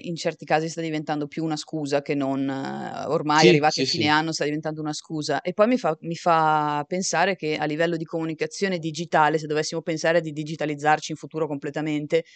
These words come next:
Speaker 1: non è che siamo poi così pronti. Per
Speaker 2: Eh,
Speaker 1: questo è il
Speaker 2: no.
Speaker 1: livello?
Speaker 2: Ma oddio, in realtà, in realtà a livello di digitalizzazione è già stato ampiamente dimostrato che siamo pronti, perché come ti dicevo, e, e, e tu stessa hai fatto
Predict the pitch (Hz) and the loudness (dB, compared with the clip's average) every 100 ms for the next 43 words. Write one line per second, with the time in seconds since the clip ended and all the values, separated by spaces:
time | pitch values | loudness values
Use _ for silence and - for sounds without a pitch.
0 | _ - 160 185 170 156 156 147 147 139 | _ -8 -4 -2 -2 0 0 -2 -6 -2
1 | 151 143 - 139 _ _ _ _ _ _ | -2 -2 -6 -10 _ _ _ _ _ _
2 | _ _ _ _ - - - 151 123 101 | _ _ _ _ -14 -10 4 6 8 6
3 | 180 165 160 196 226 180 151 147 160 175 | 4 4 4 6 6 4 4 4 2 6
4 | 165 143 139 143 - 175 160 - _ _ | 8 8 6 2 2 2 2 0 _ _
5 | _ _ 113 113 107 151 139 104 104 98 | _ _ -4 -2 0 4 4 4 2 -2
6 | 92 95 101 98 90 120 131 117 92 - | -4 -2 0 0 -2 0 2 0 0 -10
7 | 90 90 92 95 92 92 95 98 95 95 | -8 -8 -4 0 2 2 2 2 2 2
8 | 92 92 117 107 87 117 110 87 87 85 | 2 2 2 2 2 4 4 4 2 2
9 | 85 76 67 69 80 80 78 80 104 98 | 0 -4 -6 -6 -4 -2 -2 2 6 8
10 | 90 80 82 80 85 85 90 - 92 - | 6 6 2 0 -2 -2 -4 0 0 2
11 | 80 78 90 95 - 82 78 - | 0 4 4 4 2 0 0 -4